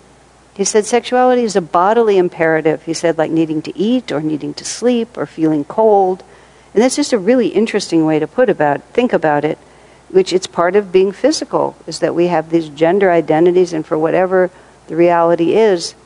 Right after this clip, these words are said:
there's a physical component to being compelled to one another, and that's the most obvious part of it.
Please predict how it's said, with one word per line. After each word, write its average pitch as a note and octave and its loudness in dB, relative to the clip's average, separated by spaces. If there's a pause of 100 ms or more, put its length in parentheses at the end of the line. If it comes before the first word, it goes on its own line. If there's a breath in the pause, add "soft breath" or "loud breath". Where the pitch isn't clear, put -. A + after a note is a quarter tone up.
(640)
there's E3+ 0
a D#3 -2
physical A#3 0
component D#3+ -4
to D#3 -10
being D#3 -4
compelled D3 -4
to - -18
one C#3 -6
another, C3 -4
and D3 -2
that's A3 -2
the - -4
most D#3+ -2
obvious D3 -6 (180)
part D3+ -4
of D3 -16
it. - -10